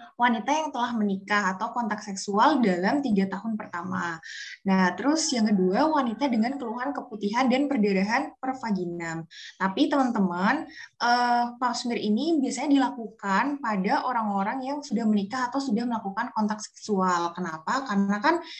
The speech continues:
kita tahu kalau ro-, lokasi serviks itu dia, eh, berada lebih dalam dari vagina, vagina bagian luar. Jadi, teman-teman yang sudah melakukan hubungan seksual, nah, bisa melakukan pemeriksaan ini. Kalau belum,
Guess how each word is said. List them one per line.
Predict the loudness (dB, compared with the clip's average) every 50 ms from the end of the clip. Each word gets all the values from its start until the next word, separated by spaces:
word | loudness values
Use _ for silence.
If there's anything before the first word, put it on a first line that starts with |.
| -14 -6
kita | 0 0 0
tahu | 2 4 2 2 2
kalau | 4 4 4 4 4 4 2
ro-, | 0 -2 -6 -8
lokasi | -8 -8 -6 -4 -4 -6 -4 -6
serviks | -6 -4 -4 -4 -4 -4 -6 -8 -8 -6
itu | -4 -4 -4 0 2 4 6 6
dia, | 6 6 4 4 4 4 2 2
eh, | 2 2 2 4 4
berada | 4 4 4 4 4 4 2 2 4
lebih | 4 4 2 2 2
dalam | 0 0 0 0 0 2 0
dari | 0 0 -2 -4
vagina, | -2 -2 -2 -2 0 2 2 2 2 0 -4 -6 -14 -20 -14 -8
vagina | -4 0 0 2 2
bagian | 2 0 0 0 -2 -2 -4
luar. | -4 -6 -6 -6 -6 -6 -8 -10 -12 -16 -20 -20 -20 -20 _ _
Jadi, | 0 2 2 2 2 2 4 4 4
teman-teman | 2 2 0 0 0 0 0 2 2 2
yang | 2 2 0 0 -2 -6 -10 -18 -20 -20 _
sudah | -2 2 2 4 4 4
melakukan | 2 0 0 0 0 2
hubungan | 2 4 4 2 2 0
seksual, | -2 -4 -6 -8 -6 -4 0 2 4 4 4 4 2
nah, | 2 0 -2 -4 -8 -12 _ _ -4
bisa | -4 -2 2 2 2
melakukan | 4 4 2 2 2 0 0 2
pemeriksaan | 0 0 -2 -4 -4 -6 -6 -6
ini. | -6 -6 -6 -6 -6 -6 -4
Kalau | -2 2 2 4
belum, | 4 4 4 4 4 4 4 6 6 4 4